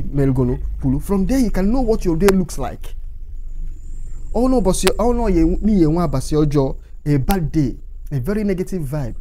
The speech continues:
or someone evil. At times, the Oji can tell you, if you are very deep and vast in it and start practicing it, you can know what the Oji is saying.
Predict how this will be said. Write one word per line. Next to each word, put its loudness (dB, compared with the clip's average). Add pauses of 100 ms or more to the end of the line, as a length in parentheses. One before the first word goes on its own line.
(120)
or -8
someone -4
evil. -2
At -6
times, 0
the -2
Oji -2
can -6
tell -2
you, 0
if -4
you -4
are -4
very -2
deep -4
and -6
vast -10
in -6
it -4
and -6
start 0
practicing -8
it, -4 (200)
you 0
can -2
know 0
what 0
the 0
Oji -2
is -4
saying. -4